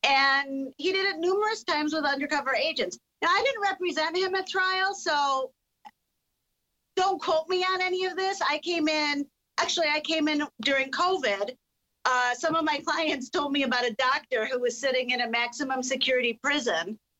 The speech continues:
serving a three hundred and twenty-eight year sentence, and I didn't believe it. I said, I said, "No way. This can't, <laughs> this can't be true." So I researched it, found it to be true, and, uh, said, "I, I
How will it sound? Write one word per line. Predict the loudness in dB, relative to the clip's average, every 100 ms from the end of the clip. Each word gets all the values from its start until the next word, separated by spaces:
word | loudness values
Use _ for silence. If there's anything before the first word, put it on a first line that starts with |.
| _ _
serving | -2 0 0
a | 0
three | 0 0
hundred | 2 0
and | -2
twenty-eight | -2 0 2 0 0
year | -2
sentence, | 0 0 -2 -2
and | 0 2
I | 4
didn't | 4 2 2
believe | 2 2 2 0
it. | -4 0
I | 0
said, | 0 0 0 0 -8 _ _ _ _ _ 0
I | 2 2
said, | 0 0
"No | 2 2
way. | 2 0 -4 _ _ _
This | -2 0
can't, | -2 0 0 0 -4 -8
<laughs> | 0
this | 2 2
can't | 0 0 0 -2
be | -4
true." | 0 0 0
So | 0 0
I | 2 0
researched | 0 -2 0 -2 -2 -2
it, | 0 0 -2 _ _ _ _ _ _ _ 2
found | 4 4 2
it | -2 -2
to | -4
be | -4 -4
true, | 0 2 2 2 0 0
and, | 0 0 0
uh, | 0 2 2 0 -2
said, | -4 -2 0
"I, | 0 -2 -2
I | -2